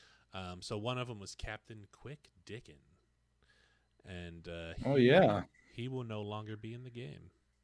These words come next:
Speaker 2: What?
Speaker 1: I guess
Speaker 2: Why
Speaker 1: people
Speaker 2: not?
Speaker 1: were, I guess people were either naming their ship Quick Dickon and getting reported, or people were trying to name their ship Quick Dickon and it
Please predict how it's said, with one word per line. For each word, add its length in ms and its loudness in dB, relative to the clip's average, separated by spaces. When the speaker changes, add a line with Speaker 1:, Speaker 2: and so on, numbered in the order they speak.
Speaker 2:
What? 640 6
Speaker 1:
I 100 2
guess 280 0
Speaker 2:
Why 180 12
Speaker 1:
people 140 12
Speaker 2:
not? 120 10
Speaker 1:
were, 240 0
I 60 -8
guess 220 -4
people 340 -4
were 200 -2
either 320 -6
naming 480 -8
their 120 -4
ship 380 -4
Quick 320 -4
Dickon 520 -2
and 140 -10
getting 220 -6
reported, 880 -6
or 120 -8
people 300 -14
were 140 -10
trying 400 -14
to 80 -12
name 180 -10
their 140 -8
ship 280 -6
Quick 280 -6
Dickon 340 -6
and 140 -8
it 80 -8